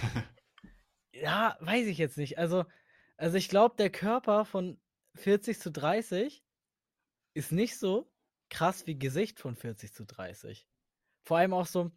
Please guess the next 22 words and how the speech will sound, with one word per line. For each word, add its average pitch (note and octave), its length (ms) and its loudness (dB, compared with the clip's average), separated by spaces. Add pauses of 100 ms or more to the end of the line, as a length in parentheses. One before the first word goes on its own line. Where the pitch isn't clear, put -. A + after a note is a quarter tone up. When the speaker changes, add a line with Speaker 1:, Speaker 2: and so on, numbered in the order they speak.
(300)
Speaker 2:
keine D3+ 200 -4
Ahnung, E3+ 240 0
ich C3+ 140 -8
weiß D#3+ 180 2
jetzt D#3 100 -4
nicht, E3 180 -2
was D#3 160 -4
meine D3 280 -2 (220)
Hairline D3 600 2
machen B2+ 340 -4
wird C3 220 -4
über B2+ 160 -4
die A#2+ 120 -4
Jahre. B2 420 -4 (1400)
Aber D#3+ 200 6
als D#3+ 240 2
Speaker 1:
<laughs> - 0 -
Speaker 2:
Beispiel E3 500 2
zum A2 160 -12
Beispiel, G2+ 340 -10
die A#2 160 -8
Hairline. C#3+ 540 -2